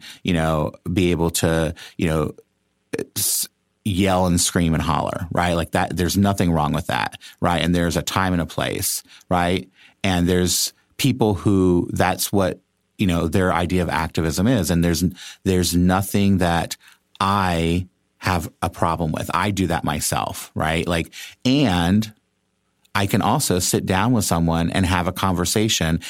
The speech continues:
and put down that picket sign, right? And talk and dialogue. And there's nothing wrong with that either, right? If I go back, I can always pick up the sign again and go back out and, you know, march and rally. But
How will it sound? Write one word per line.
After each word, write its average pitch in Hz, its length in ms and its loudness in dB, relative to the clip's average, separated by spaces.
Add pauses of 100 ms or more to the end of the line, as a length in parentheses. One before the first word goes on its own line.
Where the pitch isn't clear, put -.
(120)
and 90 220 0
put - 180 0
down 113 280 2
that 87 180 -2
picket - 240 -6
sign, 78 520 0 (300)
right? 90 420 0 (300)
And 92 540 0
talk 117 380 0
and 87 140 2
dialogue. 85 720 -2 (460)
And 101 160 2
there's 98 160 2
nothing 104 320 2
wrong 90 180 4
with 90 140 0
that 82 240 -2
either, 76 500 -4 (400)
right? 90 340 0 (140)
If 95 160 0
I 87 100 0
go 107 220 0
back, 101 320 0
I 78 120 -4
can 78 120 -4
always 101 320 0
pick - 220 -2
up - 100 -2
the - 80 -2
sign 92 320 0
again 85 300 0
and 95 100 2
go 85 120 0
back 82 220 -2
out 85 280 -2
and, 80 260 -2 (220)
you 92 80 2
know, 82 100 2
march 90 480 2
and 80 160 0
rally. 87 560 0 (260)
But 92 260 0